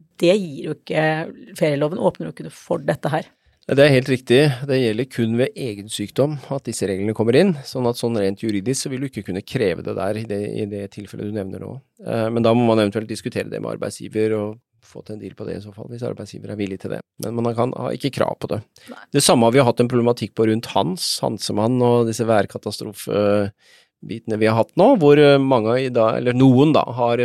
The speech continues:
Speaker 2: kontaktet oss og sagt at «jeg får ikke brukt ferien min nå fordi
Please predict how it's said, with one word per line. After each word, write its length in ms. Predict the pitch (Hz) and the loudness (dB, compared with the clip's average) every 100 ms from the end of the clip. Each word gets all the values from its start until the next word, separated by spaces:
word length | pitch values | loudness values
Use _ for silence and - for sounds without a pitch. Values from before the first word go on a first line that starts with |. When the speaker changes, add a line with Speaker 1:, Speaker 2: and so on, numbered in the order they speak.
| 117 | -4
Speaker 2:
kontaktet 420 | 127 117 - - | -6 -4 -4 0
oss 160 | 117 113 | 0 0
og 60 | 117 | -2
sagt 160 | 110 | -2
at 60 | 127 | -2
«jeg 80 | - | 0
får 140 | 120 101 | -2 -2
ikke 260 | 123 117 113 | -4 -4 -6
brukt 220 | 110 - | -10 -6
ferien 220 | 113 95 | -2 0
min 160 | 107 117 | 0 0
nå 160 | 107 120 | 0 0
fordi 380 | - 117 117 | -2 0 0